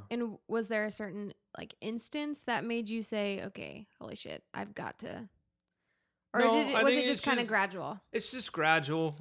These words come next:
Speaker 2: like,
Speaker 1: Or just you became more aware
Speaker 2: more
Speaker 1: of
Speaker 2: aware of fe-, feelings and how those
Speaker 1: Mm-hmm.
Speaker 2: work. Um, just becoming more emotionally intelligent was very important. And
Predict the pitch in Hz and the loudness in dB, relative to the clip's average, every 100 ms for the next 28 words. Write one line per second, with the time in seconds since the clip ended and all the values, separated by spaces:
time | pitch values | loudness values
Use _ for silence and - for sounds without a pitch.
0 | - 175 175 254 262 262 262 247 247 233 | -4 -2 2 2 2 0 -2 -2 0 -2
1 | 220 208 202 190 185 185 180 196 202 180 | 0 2 2 0 0 0 2 4 4 6
2 | 170 175 175 170 - - - 156 139 - | 6 6 6 4 0 -10 -2 0 0 -6
3 | 147 - - - - - 143 139 135 117 | -8 -8 -12 -12 -10 -4 0 0 -2 -4
4 | 123 127 131 123 123 117 110 113 117 120 | -4 0 0 2 0 -2 -2 0 0 -4
5 | - _ _ _ _ - 123 123 117 110 | -18 _ _ _ _ -4 0 0 0 -4
6 | 139 - 156 165 143 127 127 123 113 117 | -10 -8 -6 -2 -2 0 0 0 0 -2
7 | - 120 110 110 113 110 110 110 110 104 | -4 -6 -4 -6 -4 -4 -2 -6 -8 -10
8 | 107 110 104 101 110 110 110 110 - - | -6 -6 -6 -8 -8 -8 -8 -12 -16 -16
9 | 110 104 104 | -12 -12 -14